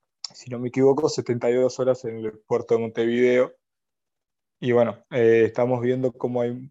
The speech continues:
muchísimas protestas y movilizaciones, eh, contra un modelo que básicamente lo que quiere hacer es que el salario no aumente. Básicamente que los trabajadores cada vez pierdan más el beneficio de, de lo, de los empresarios.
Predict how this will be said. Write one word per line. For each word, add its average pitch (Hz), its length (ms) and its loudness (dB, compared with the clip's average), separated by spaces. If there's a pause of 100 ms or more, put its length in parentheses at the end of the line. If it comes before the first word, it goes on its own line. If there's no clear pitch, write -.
muchísimas 135 640 -4
protestas - 580 -2
y 127 60 -8
movilizaciones, 120 1000 -2 (720)
eh, 113 580 -4 (360)
contra 127 640 4
un 123 180 -2
modelo 123 440 6
que 123 80 2
básicamente 120 600 2
lo 113 100 0
que 110 120 -2
quiere 120 160 0
hacer 120 300 0
es 123 240 -2
que 117 140 -4
el 104 80 -2
salario 113 480 -2
no 117 180 -4
aumente. 110 600 -6 (300)
Básicamente 110 580 -4
que 113 100 -2
los 110 120 -2
trabajadores 110 480 0
cada 117 160 -2
vez 117 160 -2
pierdan 113 340 -2
más 120 220 0
el 113 120 -4
beneficio 113 600 -6
de, 107 340 0 (1300)
de 113 220 0
lo, 113 240 4
de 117 160 0
los 113 180 2
empresarios. 117 760 -2